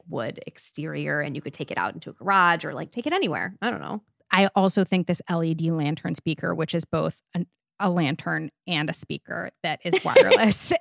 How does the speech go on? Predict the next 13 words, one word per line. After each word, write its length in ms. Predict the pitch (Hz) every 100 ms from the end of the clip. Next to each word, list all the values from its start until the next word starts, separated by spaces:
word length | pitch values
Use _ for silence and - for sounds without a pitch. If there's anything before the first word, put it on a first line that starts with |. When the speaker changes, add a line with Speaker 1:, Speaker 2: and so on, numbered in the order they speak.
| -
Speaker 2:
It's 160 | 240 220
very 260 | 240 277
chic 380 | 254 - 185 -
looking. 420 | 180 175 175 175
It's 340 | 170 190 - -
same 320 | - 240 220
idea, 320 | 214 185 170 170
like, 180 | 170
little 180 | 175 175
Bluetooth 380 | 180 180 - 175
speaker, 380 | - 165 - 175
and 220 | 165 165
the, 260 | 165 156